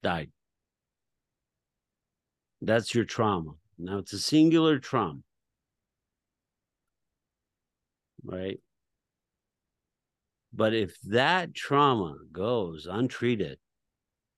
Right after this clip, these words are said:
that singular trauma will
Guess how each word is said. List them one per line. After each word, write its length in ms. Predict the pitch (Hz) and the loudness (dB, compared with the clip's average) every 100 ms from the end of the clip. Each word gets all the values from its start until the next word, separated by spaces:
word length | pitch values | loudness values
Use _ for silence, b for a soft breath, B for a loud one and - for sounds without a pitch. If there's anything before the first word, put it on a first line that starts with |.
| _ _ - | _ _ -8
that 200 | 92 90 | -4 -4
singular 640 | - 127 139 143 147 143 | 2 6 8 8 6 4
trauma 600 | 135 - 143 139 98 76 87 - _ _ _ _ _ _ _ _ _ _ _ _ - | 0 -2 0 2 0 -4 -14 -20 _ _ _ _ _ _ _ _ _ _ _ _ -14
will 720 | 87 95 113 104 90 92 | -6 0 2 2 0 -6